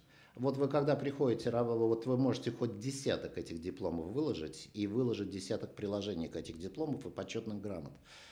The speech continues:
Как работодатель принимает решение по поводу того, брать вас на работу или нет? Это собеседование. И вот мы делаем так,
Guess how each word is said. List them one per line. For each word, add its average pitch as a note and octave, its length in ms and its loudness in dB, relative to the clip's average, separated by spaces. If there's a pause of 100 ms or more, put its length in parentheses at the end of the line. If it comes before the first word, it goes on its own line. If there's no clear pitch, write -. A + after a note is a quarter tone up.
(140)
Как F#3 220 4
работодатель G#2+ 640 4
принимает G2+ 540 -2
решение F2+ 480 0
по F2+ 120 -4
поводу F#2 300 -2
того, F#2+ 240 2
брать G2+ 260 0
вас E2+ 180 -6
на E2+ 80 -4
работу D#2+ 340 -2
или D2+ 120 -4
нет? C#2 200 -6
Это - 180 -6
собеседование. C#2+ 800 -10 (500)
И F#2 60 -8
вот F#2 180 -4
мы F#2+ 80 -2
делаем E2 380 0
так, - 360 -2